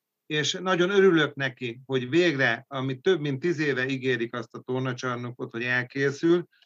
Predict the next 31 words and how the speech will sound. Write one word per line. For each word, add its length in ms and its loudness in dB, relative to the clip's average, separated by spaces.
de 200 -2
azért 520 0
erre 320 -2
is 80 -2
csak 200 -10
azt 240 -2
mondom, 600 -2
és 140 -6
mindig 320 4
ez 180 2
jut 160 -8
az 80 -6
eszembe, 720 -2
hogy 320 -2
aki 320 2
ezt 200 0
az 120 -4
őrültséget 720 0
kitalálta, 600 -2
hogy 160 -4
annak 460 0
mikorra 520 -2
kell 200 -2
el-, 220 0
mert 260 -4
el 160 2
kell 200 -2
készülni, 680 -6
mert 240 -2
választás 800 2
lesz 360 -4